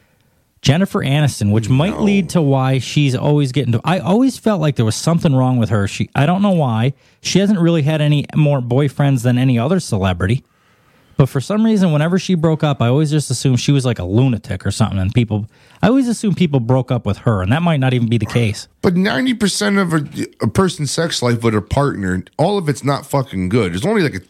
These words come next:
Speaker 2: small ten percent of it where you get, like, those rare,
Speaker 1: Yes.
Speaker 2: rare good nights.
Speaker 1: Yep.
Speaker 2: I mean, there's nights where
Speaker 1: That's
Speaker 2: it's
Speaker 1: a good
Speaker 2: like
Speaker 1: percentage, too. I would say ninety percent
Speaker 2: Yeah.
Speaker 1: of the time, it's basically just having sex for ten minutes and you go to bed.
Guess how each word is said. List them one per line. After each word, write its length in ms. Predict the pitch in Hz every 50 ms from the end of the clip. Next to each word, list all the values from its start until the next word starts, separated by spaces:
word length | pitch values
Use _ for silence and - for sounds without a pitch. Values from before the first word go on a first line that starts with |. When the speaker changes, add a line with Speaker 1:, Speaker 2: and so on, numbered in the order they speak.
| _ _ _ -
Speaker 2:
small 320 | - - - 165 180 175 156
ten 260 | - - - 165 151
percent 400 | 139 - 117 - - 139 139 135
of 100 | 120 98
it 100 | 104 98 92
where 100 | 104 104
you 120 | 98 101 95
get, 240 | 92 131 127 -
like, 160 | 113 110 95 98
those 220 | 110 104 98 92
rare, 280 | 90 95 110 123 127 123
Speaker 1:
Yes. 380 | 120 113 98 - 110 107 107 101 135 101 - 127 113 110
Speaker 2:
rare 60 | 90 98
good 180 | 98 117 139 131
nights. 520 | 123 123 135 143 139 135 135 - - - - -
Speaker 1:
Yep. 200 | 120 113 104 - _ _ _ _ _ -
Speaker 2:
I 40 | 147
mean, 140 | 151 165 160
there's 200 | 175 226 208 175
nights 340 | 165 175 175 170 160 - -
where 320 | 160 160 151 147 143 139 135
Speaker 1:
That's 220 | - - 180 - -
Speaker 2:
it's 0 |
Speaker 1:
a 20 | 262
good 80 | - 240
Speaker 2:
like 120 | 220 170
Speaker 1:
percentage, 440 | 196 175 - - 160 143 120 104 -
too. 140 | - 131 117
I 100 | 113 127
would 100 | 165 180
say 160 | - - 190 165
ninety 320 | 151 151 165 185 190 196
percent 220 | - 156 - 202 180
Speaker 2:
Yeah. 60 | 165
Speaker 1:
of 60 | 156
the 80 | 147 139
time, 280 | - 147 139 139 135
it's 100 | 131 120 -
basically 460 | - 143 139 - 170 - 156 147 135
just 160 | 123 131 -
having 240 | 143 131 127 139 135
sex 260 | - - 143 139 -
for 120 | - 147 -
ten 220 | - 147 143 139
minutes 260 | 139 135 139 131 -
and 80 | 123 113
you 60 | 107
go 100 | 117 113
to 80 | 113 101
bed. 240 | 98 95 98 -